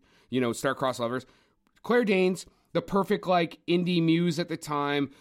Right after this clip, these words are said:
Leo with his baby face. Fucking, uh, every other cast is, like,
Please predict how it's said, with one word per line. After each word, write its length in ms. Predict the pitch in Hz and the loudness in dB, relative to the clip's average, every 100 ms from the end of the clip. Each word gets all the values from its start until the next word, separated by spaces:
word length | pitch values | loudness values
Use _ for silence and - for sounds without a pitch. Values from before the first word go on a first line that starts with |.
| - 127 | -12 -2
Leo 440 | 156 220 247 190 | 2 4 6 4
with 200 | 170 160 | 2 2
his 140 | 165 | 0
baby 400 | - 143 175 165 | 0 0 2 0
face. 440 | 165 156 156 156 - - - - _ _ | -2 0 0 0 -4 -18 -20 -20 _ _
Fucking, 720 | - 180 170 170 156 147 143 - _ _ _ _ _ - - - | -4 -2 0 2 2 2 -2 -8 _ _ _ _ _ -20 -20 -4
uh, 460 | 143 139 135 131 - - | 0 2 2 -2 -6 -2
every 260 | 196 233 226 | 2 4 4
other 220 | 208 190 | 4 0
cast 480 | 160 156 165 160 156 | -2 0 0 -2 -6
is, 140 | 143 | -4
like, 260 | 135 123 | -2 -2